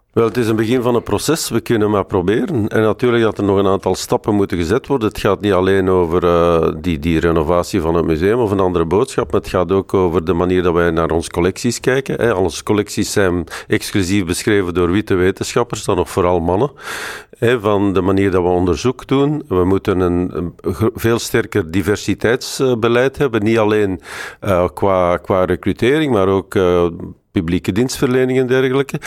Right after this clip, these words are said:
En dan die, die, eh, samenwerking met de diaspora, die moet nog intensiever worden. En, eh, we hebben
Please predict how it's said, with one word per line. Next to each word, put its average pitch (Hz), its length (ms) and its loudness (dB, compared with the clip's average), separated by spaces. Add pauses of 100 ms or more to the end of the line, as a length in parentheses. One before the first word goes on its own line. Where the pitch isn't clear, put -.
(320)
En 135 240 0
dan 123 280 0
die, 98 360 2
die, 87 440 2
eh, 82 80 4
samenwerking 117 760 0
met 95 160 0
de 90 280 0 (100)
diaspora, 107 560 0
die 98 140 -2
moet 98 180 0
nog 107 240 -2
intensiever 107 720 0
worden. 117 420 0 (520)
En, 101 220 2
eh, 95 60 2
we 87 320 2
hebben 92 120 2